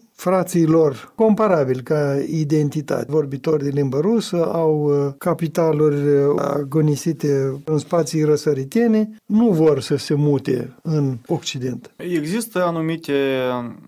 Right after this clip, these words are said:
Speaker 2: raționamente pentru acest comportament și, uh, din discuțiile noastre pe care le-am avut chiar cu oameni de afaceri de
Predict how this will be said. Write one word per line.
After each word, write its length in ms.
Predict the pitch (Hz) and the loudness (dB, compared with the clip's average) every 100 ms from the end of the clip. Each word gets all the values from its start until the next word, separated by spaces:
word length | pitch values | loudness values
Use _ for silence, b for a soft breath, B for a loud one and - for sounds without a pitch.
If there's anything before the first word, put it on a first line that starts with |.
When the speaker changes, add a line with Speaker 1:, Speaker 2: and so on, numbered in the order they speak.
| - - - | -20 -20 -10
Speaker 2:
raționamente 720 | - 131 - 117 113 117 110 - | -6 -6 -6 -8 -6 -8 -10 -12
pentru 240 | 107 104 | -14 -12
acest 260 | 104 113 107 | -12 -10 -12
comportament 720 | 113 110 104 - 107 151 196 | -12 -12 -14 -12 -10 -8 -8
și, 220 | 185 - | -10 -8
uh, 1080 | 143 143 _ - - - - - _ - 117 | -8 -8 _ -20 -20 -20 -20 -20 _ -8 -6
din 180 | 123 165 | -4 -4
discuțiile 540 | 156 - 156 143 143 | -6 -8 -10 -6 -4
noastre 300 | 139 139 - | -4 -6 -10
pe 80 | - | -18
care 200 | 120 120 | -10 -8
le-am 200 | 120 120 | -8 -6
avut 320 | 120 127 135 - | -8 -8 -12 -8
chiar 200 | 165 175 | -8 -8
cu 140 | - | -8
oameni 280 | 135 139 135 | -4 -4 -4
de 60 | 127 | -6
afaceri 500 | 127 131 131 120 117 | -6 -8 -8 -12 -6
de 520 | 135 131 127 127 | -4 -2 -4 -6